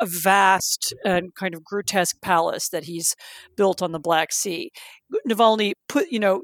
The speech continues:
flew back into the country, and on the day he flew back with his wife, they published that video online. So he knew he was going to prison. He knew that this offensive thing, which now has upwards of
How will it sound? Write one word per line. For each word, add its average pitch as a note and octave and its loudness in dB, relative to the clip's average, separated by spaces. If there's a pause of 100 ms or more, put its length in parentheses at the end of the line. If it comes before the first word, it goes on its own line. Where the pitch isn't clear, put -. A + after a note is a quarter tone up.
flew C#4 0
back B3 4
into G#3+ -6
the G#3+ -4
country, B3+ -6
and - -8
on G3 0
the F#3 -6
day G#3 2
he G#3 -8
flew - -8
back F3+ 2
with F#3+ -2
his F3+ -14
wife, E3 -2 (340)
they G3 2
published A3 2
that F#3 2
video F3 0
online. D3+ -4
So F3+ -10
he G3+ -12
knew G#3+ -2
he B3 -2
was A#3 -6
going F3+ -4
to F3+ -8
prison. A#3 -4 (400)
He A#3 -4
knew A3+ 2
that G3 0
this - 0
offensive G#3+ 0
thing, G3 -2
which F#3 -6
now F3+ 2
has E3 -2
upwards F3 -4
of E3 -8